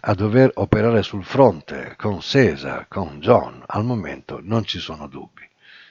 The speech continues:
È possibile che io possa essere di aiuto, virgolette, direttamente a Ethan, il C T O. Le condizioni quadro sembrano favorevoli, in questo momento non posso sciogliere le riserve,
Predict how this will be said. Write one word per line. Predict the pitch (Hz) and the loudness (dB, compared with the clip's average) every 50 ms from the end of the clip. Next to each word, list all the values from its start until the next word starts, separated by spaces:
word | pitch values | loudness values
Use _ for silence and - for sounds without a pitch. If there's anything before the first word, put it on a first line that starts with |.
| _ _ _ _ _ | _ _ _ _ _
È | - - | -14 -12
possibile | - - 104 95 - - 92 92 90 95 101 98 | -10 -8 -8 -6 -6 -6 -6 -4 -2 -2 -2 -2
che | - - 87 | -2 -4 -6
io | 85 82 | -8 -10
possa | - - - 92 85 - - 85 82 | -8 -8 -6 -6 -6 -4 -4 -4 -4
essere | 87 - - 87 82 | -4 -6 -6 -8 -10
di | 82 85 82 | -10 -10 -10
aiuto, | 80 80 87 95 98 92 87 - - - - - - 85 | -8 -8 -6 -6 -6 -8 -10 -12 -16 -18 -18 -18 -10 -6
virgolette, | 92 101 98 87 87 92 92 90 90 82 - - - 76 | -4 -4 -4 -2 -2 -2 -2 -2 -4 -6 -8 -12 -18 -8
direttamente | 85 92 113 117 107 98 - _ - 107 98 85 - - - 131 - - 92 90 - | 0 2 4 4 4 2 0 _ -4 -4 -4 -4 -8 -14 -16 -16 -16 -16 -16 -14 -10
a | - 87 90 | -6 0 2
Ethan, | 107 127 123 107 - - - - - - _ _ | 4 4 4 2 0 -6 -12 -12 -12 -16 _ _
il | - 78 | -20 -16
C | - - - - 71 | -14 -14 -14 -14 -10
T | - 110 120 | -2 4 4
O. | 131 110 - - - _ - - - - - - - - - - - _ _ _ - | 4 4 4 0 -8 _ -20 -20 -20 -20 -20 -20 -20 -20 -20 -20 -20 _ _ _ -10
Le | 82 80 78 | -8 -8 -8
condizioni | - - 82 80 82 80 80 82 - - - 90 85 85 82 - | -8 -8 -8 -10 -8 -10 -10 -10 -10 -8 -8 -8 -8 -10 -12 -10
quadro | - 85 85 82 80 82 90 | -8 -6 -6 -6 -6 -8 -10
sembrano | - - 90 85 82 82 82 82 - | -8 -8 -8 -8 -8 -10 -12 -10 -8
favorevoli, | - 95 104 123 156 165 160 123 90 76 69 - 69 67 | -6 -4 0 2 6 6 8 6 6 4 -2 -12 -18 -18
in | - _ | -18 _
questo | - 73 - - - 78 | -14 -14 -14 -12 -12 -10
momento | 78 76 92 113 123 127 110 - - 85 82 78 | -8 -4 0 0 2 2 0 -2 -6 -10 -10 -10
non | 80 85 95 107 113 107 - | -10 -8 -8 -6 -8 -8 -10
posso | - 131 60 - - - 78 76 - _ | -12 -14 -14 -14 -16 -16 -16 -16 -16 _
sciogliere | - - - 80 69 65 60 65 67 69 - - | -18 -12 -8 -8 -8 -8 -8 -10 -12 -12 -12 -14
le | - 76 82 | -14 -14 -14
riserve, | 73 76 78 - - - - - - - - 85 - | -12 -12 -14 -14 -12 -12 -12 -12 -14 -16 -18 -18 -20